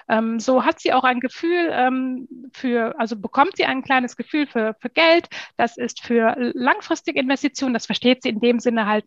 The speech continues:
noch nicht, aber wir setzen uns dann auch zusammen und kaufen mal was für sie an der Börse. Und das andere Geld, das ist zur freien Verfügung, da braucht man auch kein schlechtes Gewissen haben, wenn man das ausgibt. Ähm, so versuche ich eben mein, meine Einstellung,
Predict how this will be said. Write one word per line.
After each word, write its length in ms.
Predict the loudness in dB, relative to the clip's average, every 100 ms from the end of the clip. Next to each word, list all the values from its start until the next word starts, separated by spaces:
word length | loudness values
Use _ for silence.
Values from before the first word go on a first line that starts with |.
| -4
noch 180 | -6 -2
nicht, 260 | -4 -2
aber 200 | -2 0
wir 60 | 0
setzen 280 | -2 -4 -10
uns 120 | -6
dann 100 | -4
auch 120 | -4
zusammen 340 | -4 0 2 0
und 140 | 0
kaufen 300 | 2 2 2
mal 160 | 0 0
was 180 | -4
für 120 | -6 -6
sie 300 | -2 0 -2 -8 -8
an 140 | 0 2
der 80 | 4
Börse. 400 | 4 4 4 -2 -6 -4
Und 100 | -2
das 120 | 0
andere 300 | 2 0 2
Geld, 220 | 4 4
das 140 | 0 -4
ist 160 | -6
zur 100 | -6
freien 320 | -4 0 0 -2
Verfügung, 560 | -2 0 2 2 2
da 60 | 0
braucht 240 | 0 -4
man 100 | -4
auch 120 | -4
kein 140 | -4 -4
schlechtes 380 | -4 -4 -6 -6
Gewissen 380 | -4 -4 -2
haben, 200 | 0 2 2
wenn 100 | 0
man 160 | 0
das 180 | -2 0
ausgibt. 460 | -2 -2 -2 -4 -6 -16 -16 -6 2
Ähm, 280 | 2 2 2
so 140 | 2
versuche 360 | 4 4 2 2
ich 120 | 0
eben 580 | 0 -2 -4 -8 -6 -2
mein, 440 | 2 2 2 0 -2
meine 400 | -2 0 0 0 0
Einstellung, 680 | 2 0 0 2 2 -2